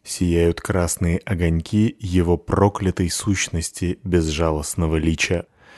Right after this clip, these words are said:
Говорят, левую ногу ему отсекли освященным оружием, поэтому некромантия не может ее вернуть.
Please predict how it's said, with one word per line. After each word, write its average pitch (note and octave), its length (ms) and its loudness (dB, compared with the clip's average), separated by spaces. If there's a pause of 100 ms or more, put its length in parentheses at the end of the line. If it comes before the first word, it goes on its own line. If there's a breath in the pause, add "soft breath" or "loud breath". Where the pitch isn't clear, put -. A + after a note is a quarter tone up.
(320 loud breath)
Говорят, G#2+ 320 6
левую B2+ 320 6
ногу B2+ 300 2
ему G#2 240 2
отсекли A2+ 440 -2
освященным G#2+ 760 -2
оружием, E2 580 -2 (300 loud breath)
поэтому F#2+ 300 2
некромантия G2 640 2
не G#2 120 2
может G2 360 0
ее D#2+ 180 -2
вернуть. F2+ 440 -2